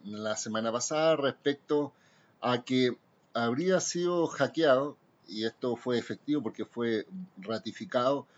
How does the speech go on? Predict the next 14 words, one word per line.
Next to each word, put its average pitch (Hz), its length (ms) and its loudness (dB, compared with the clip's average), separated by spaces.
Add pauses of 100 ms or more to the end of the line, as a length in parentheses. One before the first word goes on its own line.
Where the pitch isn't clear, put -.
(220)
una 156 220 0
de 170 100 2
las 135 160 4
mayores, 135 640 2 (200)
eh, 104 220 0 (140)
cadenas 139 440 2
hoteleras 127 440 0
del 98 140 -2
mundo. 113 420 -2 (460)
El 92 680 -4
Marriott 123 640 2 (360)
es 104 280 -6
una 104 640 -4
cadena 113 720 0